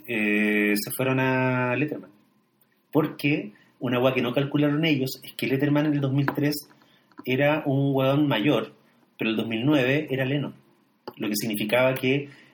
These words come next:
los viejos del dos mil nueve ahora querían ver a Letterman porque habían crecido con él.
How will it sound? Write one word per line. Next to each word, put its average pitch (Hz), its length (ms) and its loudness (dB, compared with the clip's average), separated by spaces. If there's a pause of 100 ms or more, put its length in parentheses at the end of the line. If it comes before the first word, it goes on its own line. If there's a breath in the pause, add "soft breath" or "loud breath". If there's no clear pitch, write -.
(140 loud breath)
los 104 180 -4 (160)
viejos 160 480 0
del 135 140 0
dos 131 120 -2
mil 143 220 2
nueve 147 520 0
ahora 139 400 2
querían 143 360 0
ver 143 120 2
a 147 40 4
Letterman 135 380 -2
porque 107 180 -12
habían 123 160 -4
crecido 139 440 -2
con 143 140 0
él. 139 180 -4